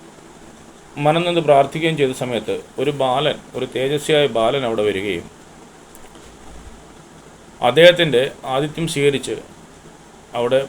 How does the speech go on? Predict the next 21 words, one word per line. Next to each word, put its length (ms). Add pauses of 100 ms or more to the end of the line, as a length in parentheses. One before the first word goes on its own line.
ഭക്ഷണം 380
കഴിച്ച് 320 (260)
യാത്രയാകുകയും 760
ചെയ്യും. 360 (840)
അന്ന് 120
അദ്ദേഹത്തിന് 500
സ്വപ്നദർശനം 640
ഉണ്ടായി 260
എന്നാണ് 260
പറയുന്നത്. 480 (1500)
അത് 320
സാക്ഷാൽ 320
തിരുവാറന്മുളയപ്പനാണ് 1120
അവിടെ 180
വന്ന് 240
ആഹാരം 380
കഴിച്ചത് 560
എന്ന് 140
പറയപ്പെടുന്നു. 540 (200)
അത് 320 (720)
സ്വപ്നദർശനത്തിൽ 720